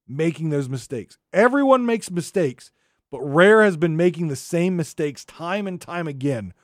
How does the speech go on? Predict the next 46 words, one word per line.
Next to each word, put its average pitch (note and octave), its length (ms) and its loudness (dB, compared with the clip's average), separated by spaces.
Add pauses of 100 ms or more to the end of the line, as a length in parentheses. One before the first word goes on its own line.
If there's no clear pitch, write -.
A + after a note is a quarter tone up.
(180)
for - 140 -12
a B2 80 -4
long B2+ 320 0
time. G#2 320 -10 (260)
And C#3 140 -8
they B2+ 100 -4
gotta D3 480 4
put E3+ 280 -2
a, - 60 -20 (220)
they A2 80 -16
gotta D#3 220 4
put G#3 160 0
those B3 160 4
blinders G#3 460 2
on. A2 180 -6 (140)
Shut G#3+ 340 -4
up. F4+ 260 -2 (1300)
Moving C#3+ 320 -2
on. G#2 240 -10 (1160)
Guys, G3+ 240 2
thank A#3 220 0
you A3 60 -4
very G3 200 4
much D#3+ 340 2 (200)
for D#3 140 -4
hanging E3+ 220 0
out D#3 120 2
with D3+ 100 -2
me D#3 120 -2
today. C#3 240 0
I C3+ 140 -4
hope D3 160 -2
you D3 100 -4
like C#3 180 -2
this. C#3 160 -4
Drop A3 300 2
me C4+ 80 -4
a B3 60 -4
comment, G#3+ 420 0 (220)
hit A3 180 4
the A3+ 80 4
like G3+ 260 6
on G3 120 4
the F3 240 0
YouTube F#3 220 -2
video, E3 440 0